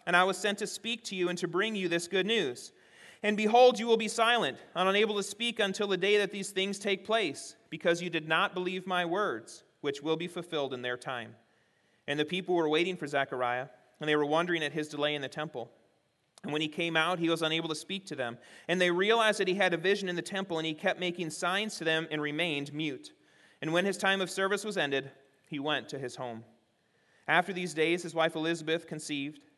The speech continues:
and for five months she kept herself hidden, saying, "Thus the Lord has done for me in the days when he looked on me, to take away my reproach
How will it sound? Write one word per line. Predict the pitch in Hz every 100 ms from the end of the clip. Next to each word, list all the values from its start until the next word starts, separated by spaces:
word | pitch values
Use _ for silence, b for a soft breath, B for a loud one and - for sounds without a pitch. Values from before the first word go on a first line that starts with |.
| _ -
and | 143
for | 147
five | - 160 175 160
months | 180 147 -
she | 147
kept | - 147 -
herself | 151 147 139
hidden, | 160 143 117
saying, | - 151 127 110 - b b b
"Thus | 139 170 175
the | 185
Lord | 170 156 156
has | 156 151
done | 151 151
for | 151 139
me | 120 120
in |
the | 123
days | 127 139 120 117
when | 131
he | 127
looked | 127 131 139
on | 131 117
me, | 110 - b b b -
to |
take | 127 139 143
away | 139 131
my | 123
reproach | 120 113 - 131 107 -